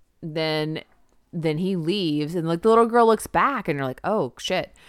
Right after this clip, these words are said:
But then we're at the cafe or the diner or whatever, and Ted Danson comes in,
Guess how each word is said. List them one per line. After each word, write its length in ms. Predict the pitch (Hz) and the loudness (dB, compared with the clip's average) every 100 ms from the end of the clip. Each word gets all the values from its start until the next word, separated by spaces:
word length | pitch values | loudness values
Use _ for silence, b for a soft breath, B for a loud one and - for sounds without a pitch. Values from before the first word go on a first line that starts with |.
| b b - | b b -6
But 120 | 180 | -2
then 140 | 185 180 | 0 2
we're 120 | 180 | 2
at 100 | 170 | 2
the 100 | 165 | -2
cafe 680 | - 156 - 180 175 160 156 | 0 0 2 2 4 4 2
or 100 | 143 | 2
the 180 | 139 139 | 0 0
diner 440 | 156 165 170 156 | 0 -2 -2 -2
or 80 | 147 | -2
whatever, 680 | 147 147 143 147 151 147 - | -2 -2 -2 0 0 0 -2
and 340 | 156 143 143 | -2 -2 -4
Ted 160 | 147 147 | -6 -6
Danson 320 | 151 151 190 | -4 -6 -6
comes 340 | 170 175 156 156 | -6 -6 -6 -8
in, 460 | 147 139 139 143 | -8 -8 -8 -10